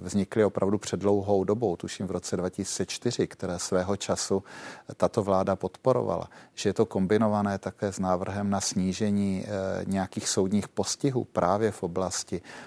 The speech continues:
korupce a podobných činů, které shodou okolností či neshodou okolností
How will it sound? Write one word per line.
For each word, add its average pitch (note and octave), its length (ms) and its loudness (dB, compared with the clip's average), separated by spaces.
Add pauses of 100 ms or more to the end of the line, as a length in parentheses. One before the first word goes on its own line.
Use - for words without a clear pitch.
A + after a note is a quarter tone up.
(200)
korupce - 540 2
a F2+ 100 0
podobných G#2 480 0
činů, G2+ 300 0
které G#2+ 380 6
shodou G2+ 340 4
okolností G#2+ 640 4
či - 160 -4
neshodou G#2 360 4
okolností G2+ 720 0